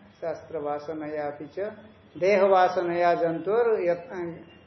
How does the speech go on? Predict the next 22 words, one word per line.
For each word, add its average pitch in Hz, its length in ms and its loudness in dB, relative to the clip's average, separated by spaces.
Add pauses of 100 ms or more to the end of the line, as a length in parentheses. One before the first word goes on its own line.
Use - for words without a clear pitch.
देह 190 260 4
वासनया 180 1000 4
ज्ञानम 170 680 -2
यथावत 180 580 0
नैव 165 300 -4
जायते। 139 520 -8 (160)
इस 185 80 -10
प्रकार 175 300 -4
विवेक 180 280 0
चूड़ामणि 156 380 -6
में 135 140 -12
है, 135 160 -12 (760)
लोक 208 340 4
वासनया 185 840 4
जंतुर 175 720 2
शास्त्र 185 460 -2
वासनया 170 720 0
पिच, 160 300 -6 (920)
देह 196 280 6
वासनया 180 760 4
ज्ञानम 165 640 -2
यथावत 165 500 -2